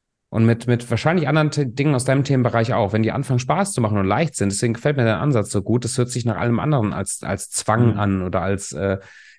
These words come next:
Speaker 1: jetzt müssen wir da alle anscheinend unser Leben optimieren und damit wir alle so, so super gesund sind, oder mit so einem
Speaker 2: Mhm.
Speaker 1: leichten so Unterton von allein der Gedanke stresst mich schon.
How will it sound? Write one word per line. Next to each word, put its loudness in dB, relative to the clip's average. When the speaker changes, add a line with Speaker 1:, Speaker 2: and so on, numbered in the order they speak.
Speaker 1:
jetzt -4
müssen 0
wir 4
da 4
alle 4
anscheinend 2
unser 0
Leben 2
optimieren 4
und -2
damit -2
wir 0
alle 4
so, 2
so 0
super 2
gesund 2
sind, 0
oder 2
mit 0
so -2
einem 2
Speaker 2:
Mhm. 4
Speaker 1:
leichten 2
so 2
Unterton 0
von 2
allein 0
der 0
Gedanke 0
stresst -6
mich -4
schon. -2